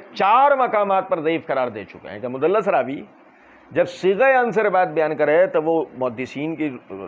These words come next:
नज़र में वो रिवायत जो है उसूलियात की रूह से ज़ईफ़ होती है। सुनना तवज्जो से बात। अब क्या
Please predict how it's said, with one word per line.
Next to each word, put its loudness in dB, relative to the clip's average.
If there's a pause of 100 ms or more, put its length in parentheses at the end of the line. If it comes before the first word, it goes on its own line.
(160)
नज़र -4
में -2
वो -2 (120)
रिवायत 0
जो -6
है 0
उसूलियात 0
की -8
रूह -8
से -6 (320)
ज़ईफ़ 0
होती -2
है। -12 (880)
सुनना 2
तवज्जो 0
से -2
बात। -2 (1080)
अब 0 (500)
क्या 4